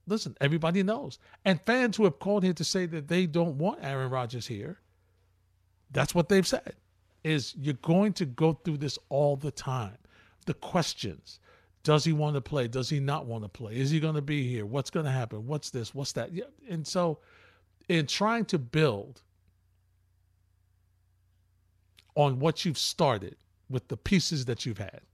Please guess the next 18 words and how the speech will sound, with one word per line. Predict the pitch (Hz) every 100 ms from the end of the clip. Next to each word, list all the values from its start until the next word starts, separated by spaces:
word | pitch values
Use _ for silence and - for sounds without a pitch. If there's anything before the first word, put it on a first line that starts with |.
| _ _ _ _ _ _ _ _ _ _ _ _
right? | 131 135 - _ _ _ _ _ _ _ _ _ _ _ _
You | 120 196
wanna | 233 208 156
have | 156 143
somebody | - 131 120 120 120
that | 117 113
is | 110 101 - -
going | 147 147 151
to | - 135 120 127 _
be | 151 151
there | 123 131 120 127 - _ _ _ _ _ _ _ _ _ -
and | 151 117
do | 180 165
it | 143 -
the | 147
right | 135 127
way. | 113 95 - _ _ _ _ _ _ _ _ _ -
Now, | 147 147 131